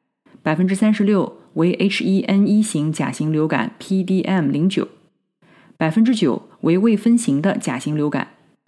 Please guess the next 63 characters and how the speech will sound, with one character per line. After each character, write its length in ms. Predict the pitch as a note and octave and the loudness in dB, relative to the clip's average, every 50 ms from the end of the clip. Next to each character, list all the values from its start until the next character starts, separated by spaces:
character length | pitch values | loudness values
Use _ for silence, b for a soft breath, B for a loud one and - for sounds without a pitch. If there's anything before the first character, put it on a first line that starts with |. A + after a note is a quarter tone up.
| B B B B _ | B B B B _
百 120 | - D#3 D3+ | -6 -4 -2
分 140 | E3+ F#3 F3+ | 0 0 0
之 100 | G3+ G3 | 0 -2
七 420 | G3 - - - G#3+ A3 G#3 - - | -4 -6 -4 0 2 2 2 2 0
为 160 | D#3+ E3+ F3 | 0 0 0
乙 200 | - - D3+ C3+ | 0 -2 -4 -6
型 280 | C3+ - - D3 E3+ F#3+ | -6 -4 -2 0 0 2
流 160 | E3 C#3+ D3 | 2 0 0
感。 200 | - A#2 - - - _ _ _ _ _ _ _ _ _ _ _ _ _ _ _ _ _ _ _ _ _ _ b b b b | -2 -4 -6 -6 -14 _ _ _ _ _ _ _ _ _ _ _ _ _ _ _ _ _ _ _ _ _ _ b b b b
在 200 | _ - G#3+ G3+ | _ 0 0 2
招 160 | F#3+ G#3+ A3+ A3 | 2 2 4 4
募 160 | A3 A3 G3+ | 4 4 4
的 140 | F3+ D#3 - | 2 0 0
一 140 | - G#3 | 0 -2
千 260 | F#3+ - - G#3+ G#3+ G#3+ | 0 0 2 2 2 2
九 240 | - D3+ C#3+ E3+ | 2 0 -2 0
百 180 | G3 G3 D3 C3 | 0 0 0 0
例 280 | C3+ D#3 D#3+ C#3+ - - | 0 0 0 -2 -4 -6
急 200 | - - F3 G#3 | -6 -2 -2 2
诊 200 | G#3+ A3 D3 C3 | 2 2 2 2
室 220 | C#3+ - G#3+ G3+ | 0 0 -2 0
就 180 | F#3 - F#3 E3 | 0 0 0 0
诊 140 | - C#3+ C#3 | 0 0 0
的 80 | C#3 C#3 | -2 -2
患 180 | C3+ F3+ E3 | -2 -2 0
儿 140 | - C#3 C#3+ | 0 0 0
当 180 | C#3+ D#3 D#3+ D#3+ | 0 0 -2 0
中， 260 | E3 F3 F3 E3+ - - _ _ b b b b b b b | 0 0 -2 -2 -4 -10 _ _ b b b b b b b
有 200 | - E3 D#3 D3+ | -2 0 0 0
四 220 | D#3 - - B3 | -2 -2 -2 -2
百 140 | A3+ - C3+ | 0 0 -2
二 240 | - - A3+ A#3 G3+ | -2 0 0 0 0
十 160 | F#3 - D#3 | 0 -2 -4
人 280 | C#3 C#3 C#3 D3 D#3 - - | -2 -2 -2 -2 -2 -4 -6
呈 300 | - - - D#3 E3 E3+ | -6 -6 -2 -2 0 0
流 160 | D#3 D3+ E3 | 0 0 0
感 180 | F3 F#3 - - | 0 -2 -2 -2
病 140 | E3 E3 D#3 | -2 -2 -2
毒 120 | D3+ E3 | -2 -2
阳 200 | D#3+ C#3+ C3+ D3 | -2 -2 -4 -6
性， 260 | - - G#3+ E3+ - - _ _ _ _ _ _ _ b b b b b | -2 -2 -2 -2 -2 -8 _ _ _ _ _ _ _ b b b b b
各 140 | _ - G#3 | _ -2 0
个 100 | F#3+ F3+ | 0 0
分 160 | F3 - G#3 | 0 2 0
型 160 | G#3 - E3 E3+ | 0 2 0 0
的 80 | F#3+ | 0
比 140 | F#3+ - C#3+ | 0 -2 -2
例 240 | C#3+ D#3+ F3 E3 - | 0 0 0 0 -2
分 200 | - - E3+ E3+ | -2 -2 -2 0
别 140 | E3 D#3+ D#3 | 2 2 2
为 160 | D#3 D#3 D#3 | 2 0 0
百 160 | D3+ D3+ C#3 | -2 -4 -4
分 80 | D3 D#3 | -4 -2
之 120 | E3+ F#3 | -2 -4
四 160 | F3+ - G3+ | -2 -2 -2
十 100 | F3 F3 | -2 0
八、 300 | E3 F#3+ F#3 F#3+ F#3+ B B B B B _ | 0 0 -2 -2 -4 B B B B B _
百 100 | C#3+ C#3+ | -6 -4
分 100 | C#3+ F3 | -2 -2
之 120 | F3 G3 | -2 -2
三 200 | G3 G3+ A3 A3 | 0 2 0 0
十 120 | G#3+ - G3 | 2 0 -2
五、 260 | E3 C#3 - - | 0 0 -2 -4